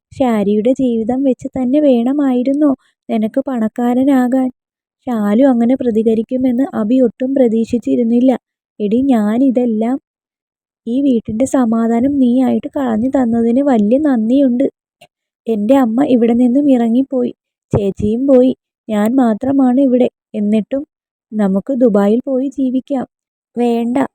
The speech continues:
എനിക്കിനി നിന്നെ വേണ്ട." "എടീ, എന്നെ കാണാൻ ഇനി ഇങ്ങോട്ട് വരണ്ട. അറിയാലോ എന്നെ, ഒരു തീരുമാനമേ എനിക്കുള്ളൂ. നാളെ പൈസയ്ക്ക് വേണ്ടി ചിലപ്പോൾ നീ എന്നെയും വിൽക്കും." "ശാലു," അവൻ ദേഷ്യത്തിൽ വിളിച്ചു, "നിന്റെ സ്വഭാവം അതാണ്.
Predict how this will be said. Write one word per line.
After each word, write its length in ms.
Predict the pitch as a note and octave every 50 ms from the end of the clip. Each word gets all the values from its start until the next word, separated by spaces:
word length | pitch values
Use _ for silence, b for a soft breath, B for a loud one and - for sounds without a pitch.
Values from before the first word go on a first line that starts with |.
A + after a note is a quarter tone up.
| _ _ -
എനിക്കിനി 480 | A#3+ A#3+ A3+ A#3 - - B3+ A#3+ B3+ C4
നിന്നെ 300 | C4+ C4 A#3+ A#3 B3+ B3+
വേണ്ട." 400 | A#3 A#3 A3+ A3+ A#3 B3 B3 A#3+ - - _ _ _ _ -
"എടീ, 280 | A#3 A#3+ G#3+ A3 A#3 C4+ D#4+ _ _ _ _ _ _ _ _ _ _ _ _ _ -
എന്നെ 280 | A#3+ A#3 G#3+ A3 B3 C4
കാണാൻ 420 | - C4+ C4 B3 A#3+ A#3+ B3+ C4 C#4
ഇനി 200 | C4+ B3 C4+ C#4 C4+
ഇങ്ങോട്ട് 380 | C4+ B3+ A#3+ B3 A#3+ A#3 - D4
വരണ്ട. 380 | D4 C4 B3 A#3+ A#3+ A#3+ B3 C4+ C4 - -
അറിയാലോ 500 | A#3 G#3+ G#3+ G#3+ A3+ A3+ A#3 A3+ B3 C4+
എന്നെ, 320 | C#4 C4+ B3+ A#3+ B3 C4 C4 _ _ _ _ _ _ -
ഒരു 180 | A#3+ A#3 B3
തീരുമാനമേ 720 | B3+ - C4+ B3 A3 G#3+ A3 A#3 A#3 A#3 A3+ A3+ A#3 B3 C#4 C#4+
എനിക്കുള്ളൂ. 540 | C4+ B3+ A#3+ _ - C#4+ B3+ A#3+ B3 B3+ C4+ _ _ _ _ _ _ -
നാളെ 240 | G3+ G3+ G#3 A3
പൈസയ്ക്ക് 520 | A#3 - B3 A#3 G#3+ G#3 - A#3 - - C4
വേണ്ടി 260 | C4 B3+ A#3+ A#3 C4 -
ചിലപ്പോൾ 380 | - C4+ A#3+ A#3 - - B3 B3+
നീ 140 | C4 C#4 C#4 C#4 C4
എന്നെയും 380 | A#3 A3 G#3+ A3+ A#3 B3 C#4 D4+
വിൽക്കും." 360 | D4 C4+ A#3+ - - - C#4 _ _ _ _ _ _ _ -
"ശാലു," 500 | - - A#3+ A#3 A3 A3+ A#3 C4 D4+ D4 B3+ - _ _ _ _ _ _ A3+
അവൻ 220 | A3+ A3 A#3 A#3+ C4
ദേഷ്യത്തിൽ 540 | C4+ A#3+ G#3+ G3 - A3+ A3 - - C4 C#4+ C#4+
വിളിച്ചു, 360 | C4+ A#3+ A#3+ A3+ - - B3+ - _ _ _ _ _ _ _ -
"നിന്റെ 260 | A3 G#3+ G#3 A#3+ C4
സ്വഭാവം 480 | - C#4+ C4 A3 A3+ A3+ A3+ A#3+ C4 D4+ -
അതാണ്. 460 | B3+ A#3+ G#3+ A#3+ B3 B3 B3 B3 C4+